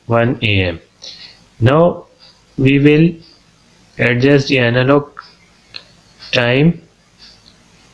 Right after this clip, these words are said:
For this, press the mode button six times. One, two,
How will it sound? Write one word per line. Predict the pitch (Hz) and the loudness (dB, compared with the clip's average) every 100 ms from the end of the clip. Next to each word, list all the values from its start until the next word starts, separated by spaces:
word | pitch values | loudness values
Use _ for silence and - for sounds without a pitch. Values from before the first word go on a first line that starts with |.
| _ _ | _ _
For | - - 135 135 | -20 -6 0 0
this, | 120 135 165 - - _ _ - _ _ _ _ - - - - - | 2 2 0 -2 -16 _ _ -20 _ _ _ _ -20 -20 -20 -20 -4
press | 139 147 143 | 0 0 0
the | 139 | 0
mode | 123 139 | 2 2
button | 127 107 123 170 - | 0 0 0 0 -2
six | - - 151 151 - - - | -8 -2 -2 -4 -8 -8 -4
times. | 117 95 80 - - - _ _ _ _ _ _ - _ _ - - | -4 -4 -8 -8 -10 -14 _ _ _ _ _ _ -20 _ _ -8 -4
One, | 113 117 151 185 - _ _ - | 0 2 2 0 -6 _ _ -6
two, | - 123 131 160 - | 0 2 4 2 -4